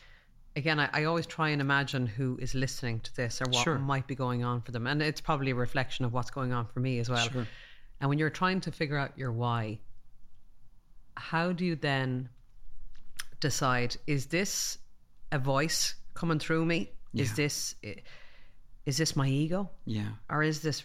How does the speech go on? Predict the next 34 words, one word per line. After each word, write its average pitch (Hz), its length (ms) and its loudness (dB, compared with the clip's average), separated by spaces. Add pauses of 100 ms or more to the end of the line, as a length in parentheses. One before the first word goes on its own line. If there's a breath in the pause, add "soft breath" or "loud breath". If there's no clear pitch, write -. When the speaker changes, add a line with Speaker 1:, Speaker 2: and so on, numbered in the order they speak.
Speaker 1:
really 139 800 2 (720)
me 131 520 4
at - 120 -4
my 123 140 0
core? 120 380 -2
Is 123 80 0
this 143 180 0
what 127 120 4
I 123 80 4
want? 120 340 4 (320 loud breath)
You 151 60 4
know, 131 160 4 (1000 loud breath)
is, 139 200 0 (120)
is 135 160 0
this - 200 -2
a 143 60 4
true 165 400 4
why? 135 380 4 (120)
Speaker 2:
Sure. - 240 4
Speaker 1:
Or 139 120 8
is 131 160 4
this 131 260 2
a, 123 260 4 (1040 soft breath)
is 123 200 0
this 135 180 2
a 131 80 4
why 123 280 4
wrapped 127 460 4
up 131 240 2 (320)
in 135 80 0
Speaker 2:
Yeah. 117 60 -2
Speaker 1:
something 135 320 4
else? 123 380 2
Speaker 2:
Yeah, 123 180 2